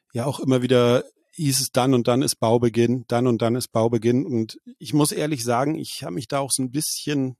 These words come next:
kleines bisschen ausgeklinkt. Ähm, die Kapazität wird wohl irgendwo zwischen <laughs> zwanzig und, äh, zweiundzwanzigtausend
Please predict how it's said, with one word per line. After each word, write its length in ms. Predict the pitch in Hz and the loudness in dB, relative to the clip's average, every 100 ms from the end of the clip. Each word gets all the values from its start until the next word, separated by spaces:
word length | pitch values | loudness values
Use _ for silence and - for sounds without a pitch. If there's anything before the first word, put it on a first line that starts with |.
| _ - | _ -6
kleines 300 | 127 165 - | -2 -2 -2
bisschen 280 | 151 143 | -4 -4
ausgeklinkt. 760 | - 139 - 113 - 113 - - _ _ _ - - _ | -2 -4 -4 -8 -6 -8 -10 -18 _ _ _ -20 -20 _
Ähm, 200 | 123 123 | 2 2
die 60 | 127 | 0
Kapazität 720 | 139 127 120 123 139 143 - | 0 0 0 -2 -4 -4 -2
wird 200 | 131 131 | -4 -2
wohl 120 | 131 | -2
irgendwo 440 | - 131 123 131 | -2 -4 -2 -2
zwischen 340 | 127 - 123 127 | -2 -6 -6 -6
<laughs> 0 | |
zwanzig 800 | - - 156 - - 151 - - | -6 0 0 2 -2 -4 -6 -6
und, 340 | 120 123 120 - | -4 -2 -4 -2
äh, 320 | 117 117 117 - | 0 0 -2 -4
zweiundzwanzigtausend 1000 | - 123 - 120 110 - 120 135 135 | -4 -4 -4 -6 -8 -2 0 2 0